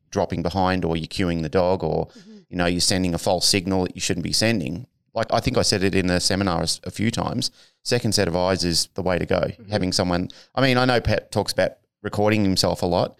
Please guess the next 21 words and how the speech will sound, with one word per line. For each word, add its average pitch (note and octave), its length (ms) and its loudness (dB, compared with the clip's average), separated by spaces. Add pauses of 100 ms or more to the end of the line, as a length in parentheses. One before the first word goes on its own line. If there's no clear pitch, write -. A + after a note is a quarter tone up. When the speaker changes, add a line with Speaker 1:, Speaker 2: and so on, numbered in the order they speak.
(240)
Speaker 1:
and A#2 120 0
that's - 160 0
great A#2+ 320 0
'cause G2 160 0
it - 220 -4
does G2 200 -2
pick - 200 -2
up G2 120 -2
a F#2+ 40 -2
lot F#2 160 0
of F#2 60 -4
things, A#2+ 300 -4
but F#2+ 300 0 (180)
sometimes F#2+ 440 -2
I F2+ 60 -2
find F2+ 340 -2
somebody F2+ 300 -2
just F2+ 180 -2
following F2+ 340 0
you E2+ 100 -2
around F2+ 480 -2